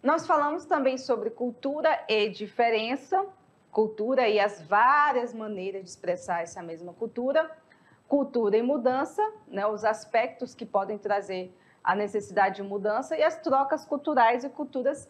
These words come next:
híbridas. Nós encerramos essa aula, então, dentro dessa perspectiva aí de, de,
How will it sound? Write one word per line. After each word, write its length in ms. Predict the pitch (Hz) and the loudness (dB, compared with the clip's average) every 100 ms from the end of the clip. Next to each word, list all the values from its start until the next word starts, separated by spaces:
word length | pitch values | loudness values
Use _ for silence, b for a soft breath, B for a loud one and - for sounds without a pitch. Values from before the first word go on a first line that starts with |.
| _ | _
híbridas. 720 | 269 285 214 175 160 156 143 | -4 -4 -4 -4 -4 -6 -10
Nós 180 | 165 175 | -14 -12
encerramos 540 | 208 202 214 220 233 | -10 -8 -8 -8 -8
essa 260 | 220 220 247 | -10 -4 0
aula, 200 | 214 226 | 2 0
então, 400 | 226 233 240 254 B B B B _ | 0 2 2 -2 B B B B _
dentro 480 | 226 247 262 302 269 | 0 0 -2 -2 0
dessa 400 | 214 233 262 262 | 4 2 2 0
perspectiva 840 | 247 254 - 240 240 - 233 220 | 0 -2 0 -2 -2 -10 -2 2
aí 260 | 208 220 233 | 2 2 -4
de, 320 | 208 262 254 b b _ | -6 -8 -8 b b _
de, 240 | 156 214 | -10 -10